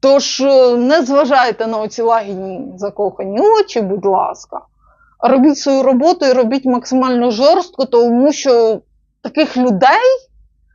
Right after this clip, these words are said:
які на словах, так би мовити, за стандарти нато, а по факту вони тягнуть систему вниз, їх насправді чимало.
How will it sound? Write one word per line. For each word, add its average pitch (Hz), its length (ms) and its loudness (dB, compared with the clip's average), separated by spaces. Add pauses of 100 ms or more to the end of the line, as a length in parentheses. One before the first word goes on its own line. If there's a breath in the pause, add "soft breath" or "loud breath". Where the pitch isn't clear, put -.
(140)
які 254 300 -2
на 277 200 2
словах, 269 580 0
так 208 220 -6
би 233 80 -6
мовити, 220 560 -2
за 233 220 -2
стандарти 220 680 -4
нато, 220 360 -4
а 196 100 -2
по - 140 -8
факту 196 480 -2
вони 196 540 -4 (220)
тягнуть 202 420 -2
систему 190 500 -8
вниз, 320 460 0 (300 loud breath)
їх 254 320 0
насправді 302 640 0
чимало. 254 1120 -4